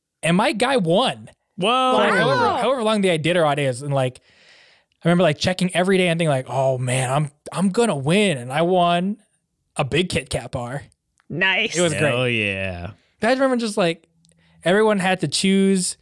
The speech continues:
Speaker 1: a team, and it's like, "All right, we're gonna pick teams and see who wins." It's very strange,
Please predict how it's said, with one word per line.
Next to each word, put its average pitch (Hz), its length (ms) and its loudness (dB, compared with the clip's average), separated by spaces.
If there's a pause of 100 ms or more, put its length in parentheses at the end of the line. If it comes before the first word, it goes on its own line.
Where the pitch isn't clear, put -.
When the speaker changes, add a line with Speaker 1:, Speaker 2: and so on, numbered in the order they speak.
(300)
Speaker 1:
a - 40 -6
team, 180 580 2
and 196 100 0
it's 135 140 -2
like, 120 120 -6
"All 170 140 2
right, 247 300 0 (100)
we're 175 160 0
gonna 202 480 2
pick - 300 -8
teams 254 360 0
and 160 140 2
see 226 180 0
who 240 120 0
wins." 208 600 0 (840)
It's 131 160 -8
very 190 260 2
strange, 131 640 -2